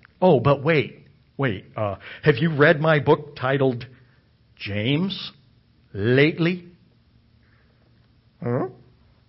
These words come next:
What use is it, my brethren, if someone says he has faith, but he has no works,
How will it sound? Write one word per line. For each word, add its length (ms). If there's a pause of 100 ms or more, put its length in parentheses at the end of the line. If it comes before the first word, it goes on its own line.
(840)
What 320
use 340
is 160
it, 240
my 200
brethren, 560 (840)
if 80
someone 460
says 400
he 80
has 280
faith, 300
but 120
he 120
has 260
no 220
works, 640